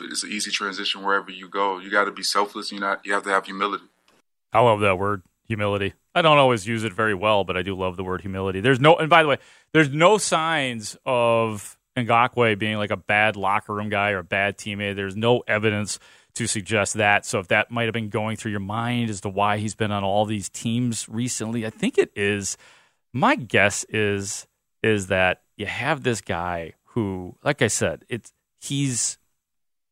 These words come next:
Speaker 2: steady, he's consistent, he's good,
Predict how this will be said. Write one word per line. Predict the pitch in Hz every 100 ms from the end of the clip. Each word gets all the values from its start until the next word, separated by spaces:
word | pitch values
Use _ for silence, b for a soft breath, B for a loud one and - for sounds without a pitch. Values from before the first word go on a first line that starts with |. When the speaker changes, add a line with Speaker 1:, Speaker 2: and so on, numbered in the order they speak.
| -
Speaker 2:
steady, | - - 143 147 147 151 _ -
he's | 117
consistent, | - 92 - 147 - 147 139 _ _
he's | - 123 104
good, | 101 120 151 143 139